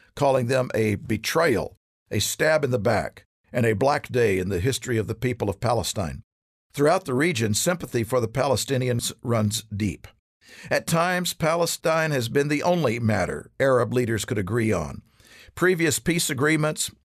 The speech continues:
which were based on the principle of land for peace, were continually bogged down by intractable Palestinian demands.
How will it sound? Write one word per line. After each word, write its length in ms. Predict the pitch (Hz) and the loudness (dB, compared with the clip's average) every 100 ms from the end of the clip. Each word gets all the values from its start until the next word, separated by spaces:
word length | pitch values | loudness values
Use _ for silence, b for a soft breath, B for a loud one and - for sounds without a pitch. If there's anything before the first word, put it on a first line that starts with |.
| - | -6
which 200 | 117 104 | -6 -2
were 120 | 113 | -2
based 320 | 107 139 - | 0 0 0
on 100 | 139 | -2
the 80 | 117 | -2
principle 680 | - 139 123 - 135 123 123 | -4 -4 -2 0 0 2 2
of 320 | 92 92 - | 2 0 -4
land 440 | 117 120 139 139 117 | -2 2 2 0 -2
for 140 | 104 | -4
peace, 460 | - 127 120 - - B B B | 0 0 0 -2 -8 B B B
were 100 | 165 | -2
continually 720 | 170 151 - 175 165 139 110 | 0 -2 0 2 2 4 2
bogged 440 | 87 120 127 110 | 2 2 2 2
down 320 | 98 120 104 92 | 0 2 2 2
by 200 | 101 98 | 0 0
intractable 680 | 92 - 131 - 95 107 | -2 0 -2 -2 -2 0
Palestinian 800 | 107 123 120 110 120 110 113 110 | 0 0 0 0 0 0 2 0
demands. 640 | 113 127 156 98 76 - | 0 0 0 -2 -4 -10